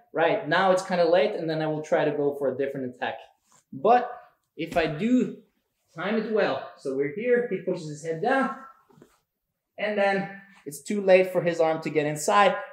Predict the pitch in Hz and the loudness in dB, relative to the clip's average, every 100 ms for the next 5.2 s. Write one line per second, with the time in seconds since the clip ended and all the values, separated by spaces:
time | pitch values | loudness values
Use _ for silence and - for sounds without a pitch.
0 | - - - 151 147 - 131 143 131 139 | -4 0 4 4 2 0 0 0 -4 -6
1 | 127 147 147 110 - _ _ - 202 247 | -2 -2 0 -6 -8 _ _ 0 2 2
2 | - - - _ - 175 202 196 190 - | -8 -16 -20 _ -6 0 0 2 2 2
3 | 233 285 269 269 269 262 180 196 185 196 | 0 0 0 0 2 2 2 0 -2 -4
4 | 196 208 208 190 202 277 277 269 - - | -6 -8 -8 -8 -6 -2 0 -2 -4 -10
5 | - | -16